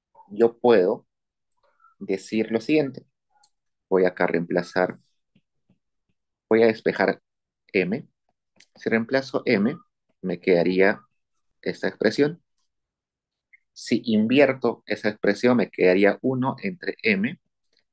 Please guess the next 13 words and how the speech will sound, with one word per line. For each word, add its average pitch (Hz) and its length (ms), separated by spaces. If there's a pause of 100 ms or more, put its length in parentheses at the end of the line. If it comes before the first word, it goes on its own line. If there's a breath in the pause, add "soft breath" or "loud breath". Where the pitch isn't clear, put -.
(180)
es - 220
igual 104 380
a 90 100
tipo 95 340
de 92 120
cambio 92 540
entre 87 280
exportaciones. - 840 (1500 soft breath)
Y 123 160
esta 139 200
expresión 123 400
de 117 60
acá 135 320